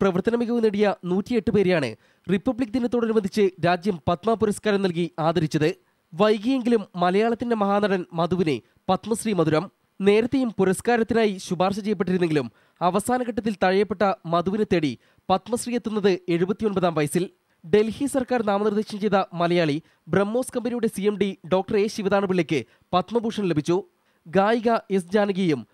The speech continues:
പത്മഭൂഷൺ നൽകി ആദരിച്ചു. വിദ്യാഭ്യാസ വിചക്ഷണൻ യശ്പാൽ, ശില്പി രഘുനാഥ് മഹാപത്ര,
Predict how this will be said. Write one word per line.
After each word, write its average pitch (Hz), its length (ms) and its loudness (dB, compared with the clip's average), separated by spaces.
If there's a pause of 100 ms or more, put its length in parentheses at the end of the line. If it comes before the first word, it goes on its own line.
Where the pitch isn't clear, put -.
(160)
പത്മഭൂഷൺ 233 540 -4
നൽകി 185 200 -2
ആദരിച്ചു. 175 480 0 (380)
വിദ്യാഭ്യാസ 254 560 0
വിചക്ഷണൻ 240 560 0
യശ്പാൽ, 175 420 0 (200)
ശില്പി 220 440 0
രഘുനാഥ് 196 460 0
മഹാപത്ര, 190 440 0